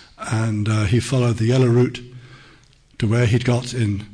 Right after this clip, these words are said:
nineteen hundred and two with Shackleton and, and, uh, Wilson. Shackleton had gone following that route,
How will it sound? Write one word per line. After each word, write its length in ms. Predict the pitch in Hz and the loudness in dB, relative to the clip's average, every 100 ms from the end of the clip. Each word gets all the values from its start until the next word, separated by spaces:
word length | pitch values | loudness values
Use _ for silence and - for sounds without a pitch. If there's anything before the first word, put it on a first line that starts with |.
| - - - | -20 -20 -4
nineteen 260 | 113 110 113 | -2 0 0
hundred 220 | 117 107 | 0 0
and 160 | 104 | -2
two 520 | - 143 135 127 - - - - - - - - | 2 4 4 2 -2 -12 -18 -20 -20 -20 -20 -10
with 180 | 113 107 | -4 -2
Shackleton 680 | - 127 113 120 - 120 117 | 0 -2 -2 -2 0 0 0
and, 320 | 104 101 95 90 - - - - | -2 -2 -4 -6 -12 -16 -18 -12
and, 380 | 104 98 95 92 | -8 -6 -6 -6
uh, 260 | 95 92 90 - | -6 -6 -8 -10
Wilson. 600 | 139 113 - 127 113 - - - - - - - - - | -4 -4 -2 -2 -2 -8 -20 -20 -20 -20 -20 -20 -20 -16
Shackleton 520 | - 151 151 143 131 | -4 -2 0 2 2
had 140 | 123 123 | 2 2
gone 400 | 120 120 113 117 - | 2 2 0 -4 -4
following 340 | 135 127 120 | 0 2 4
that 180 | 143 - | 2 0
route, 360 | 135 135 131 | 2 2 2